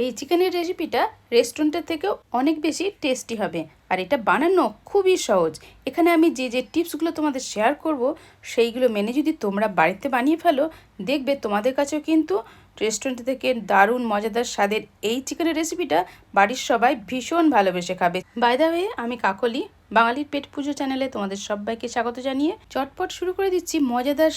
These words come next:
স্বাদের এই চিকেনের রেসিপিটা। এখানে আমি স্কিনওয়ালা চিকেন নিয়েছি দু কেজি। এই চিকেনগুলোকে ঠান্ডা জলে ধোয়ার দরকার নেই, হালকা উষ্ণ জলে কিন্তু খুব ভালো করে ধুয়ে নিয়েছি। আর দেখে নিয়েছি কোথাও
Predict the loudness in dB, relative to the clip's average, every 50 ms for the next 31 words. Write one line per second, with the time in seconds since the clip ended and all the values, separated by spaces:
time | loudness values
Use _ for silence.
0 | -4 -6 -4 -2 -2 0 -2 -2 -2 -2 -2 -2 -2 -4 -8 -12 -6 0 2 2
1 | 2 2 0 -4 -6 -8 -10 -12 -14 -14 -14 -16 -18 _ _ -4 0 2 4 4
2 | 4 4 4 4 2 0 -4 -4 2 4 4 6 6 4 2 2 2 0 0 -2
3 | -6 -16 _ _ -14 -6 -4 -2 0 2 4 6 6 6 6 4 2 2 0 0
4 | -2 -4 -4 -4 -4 -6 -6 -8 -12 -14 -16 _ _ _ _ _ _ -20 -20 -12
5 | _ 0 2 2 2 2 2 4 4 4 4 2 2 0 -2 -4 -6 -2 2 2
6 | 2 4 2 2 2 2 2 2 0 0 0 0 0 2 2 2 0 0 0 -2
7 | -2 -2 -2 -2 0 2 2 2 2 2 0 0 0 -2 -4 -6 -4 -4 -4 -2
8 | 0 0 0 -2 -4 -6 -6 -6 -8 -8 -10 -10 -8 -6 -6 -4 -4 -4 -4 -4
9 | -6 -6 -8 -10 -8 -4 -4 -2 -2 -4 -4 -8 -10 -12 -14 -20 -20 -20 -20 -20
10 | -20 -8 _ -2 -2 -2 -2 -2 -2 -2 0 4 4 6 6 4 4 2 -2 -2
11 | -2 -2 -2 -2 -2